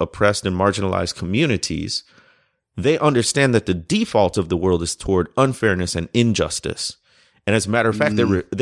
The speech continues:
Speaker 1: they are recipients of much of that.
Speaker 2: Right.
Speaker 1: And so then you gotta figure out a way, well, how can I live in this world that is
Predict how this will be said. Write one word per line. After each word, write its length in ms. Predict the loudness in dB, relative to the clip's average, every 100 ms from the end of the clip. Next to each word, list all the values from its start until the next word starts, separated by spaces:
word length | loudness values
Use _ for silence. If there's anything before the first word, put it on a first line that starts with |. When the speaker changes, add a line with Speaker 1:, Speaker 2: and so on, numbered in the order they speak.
| 0
Speaker 1:
they 20 |
are 260 | 2 0 0
recipients 920 | -2 -2 0 0 0 -2 -4 -4 -8 -10 _ -2
of 140 | 0 2
much 300 | 2 2 0
of 160 | -4
that. 300 | -6 -10 -16 -18 -10
Speaker 2:
Right. 260 | -6 -4 -2
Speaker 1:
And 140 | 0 2
so 160 | 2
then 360 | 0 0 0 2
you 80 | 0
gotta 240 | 0 -2
figure 340 | -2 -4 0 2
out 160 | 4
a 40 | 4
way, 220 | 2 -2
well, 160 | 0 -2
how 220 | -2 -2
can 180 | 0 2
I 80 |
live 300 | 2 4 2
in 140 | 2 0
this 200 | -2 -2
world 540 | -2 0 0 -2 -6 -12 _ _ _ _ _ _ _ _ 0
that 200 | 2 4
is 260 | 2 -2